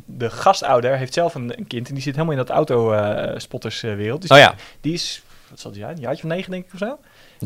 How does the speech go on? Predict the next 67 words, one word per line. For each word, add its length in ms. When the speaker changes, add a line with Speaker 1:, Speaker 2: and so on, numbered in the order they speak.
Speaker 2:
Oh, 60
Speaker 1:
En, 60
Speaker 2:
dus 100
Speaker 1:
eh, 60
Speaker 2:
jong 160
begonnen, 320
zo. 140
Speaker 1:
du-, 180
dus, 260
eh, 60
die, 140
Speaker 2:
Dat 40
is 60
Speaker 1:
die 100
Speaker 2:
een 40
jonge 0
Speaker 1:
ga 60
ik, 60
Speaker 2:
autospotter. 440
Speaker 1:
die, 60
ja, 200
die 100
ga 100
ik 80
een 60
keertje 240
vragen 260
wat 120
hij 80
ervan 180
vindt. 240
Speaker 2:
Ja. 320
Speaker 1:
Dan 120
hebben 180
we 60
ook, 100
eh, 140
het 120
perspectief 380
Speaker 2:
Ja, 60
Speaker 1:
van 100
de 60
nieuwe 140
Speaker 2:
ja, 80
ja. 80
Speaker 1:
generatie, 320
zeg 160
maar. 180
Speaker 2:
Let 120
me 60
know 180
voor 160
de 80
volgende 280
keer 220
of 80
wat 140
dan 100
ook. 160
Dat 120
vind 160
ik, 80
eh, 80
ja, 160
dat 140
is, 100
eh, 80